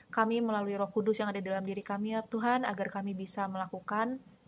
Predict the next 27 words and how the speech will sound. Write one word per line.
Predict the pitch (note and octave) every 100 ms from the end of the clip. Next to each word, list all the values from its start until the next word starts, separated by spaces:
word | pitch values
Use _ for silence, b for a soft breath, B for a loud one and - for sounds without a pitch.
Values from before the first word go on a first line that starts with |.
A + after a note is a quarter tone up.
| - - - -
firman | A#3 A3 G#3+
ini | G3 G#3+ G#3+
nantinya | G#3 G3+ G3+ G#3
ya | G#3
Bapa, | G3 G3 A#3 C4+ C#4
di | C#4 G3+
dalam | F#3 F#3 G3 G3+ G#3 - _ _ - - -
aktivitas | F3 F3 F#3+ F#3+ -
kami | F#3 F3 E3+
ya | E3+
Tuhan. | E3+ E3+ F3 F3 B B B B
Inilah | - G#3+ G#3 G#3+
kami | G#3 G#3+
ya | A3
Tuhan | A#3+ A#3 B3 C4+ B3
yang |
sudah | G3+ F#3+ F#3+
siap | - G3+ -
untuk | F#3+ G3
mendengarkan | F#3+ F#3 F#3+ G3
firman-Mu, | F#3+ G3 F#3 F#3 F#3+ A3 C#4 D4 -
hanya | G3 F#3
di | F3+
dalam | F#3 F#3
nama-Mu | F3+ F3+ F3+ G3 A3
kami | G#3+ G3
berdoa, | F#3 F3+ F3+ F#3 G#3